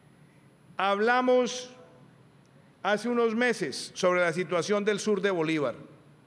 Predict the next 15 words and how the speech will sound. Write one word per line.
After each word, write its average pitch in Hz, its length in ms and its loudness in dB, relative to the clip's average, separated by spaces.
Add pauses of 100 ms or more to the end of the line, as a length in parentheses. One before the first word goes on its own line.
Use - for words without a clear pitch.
(460)
y 165 120 -2
le 175 120 2
dije 185 220 0
al 190 140 -2
gobernador 156 760 -2
Dumec: 170 480 -2 (540)
"Allá 151 480 -2
va 175 100 -2
a 175 60 -2
estar 175 720 -4
la 143 280 -2
fuerza 170 520 -2
de 151 100 -2
tarea 156 640 -4
Marte", 160 600 -4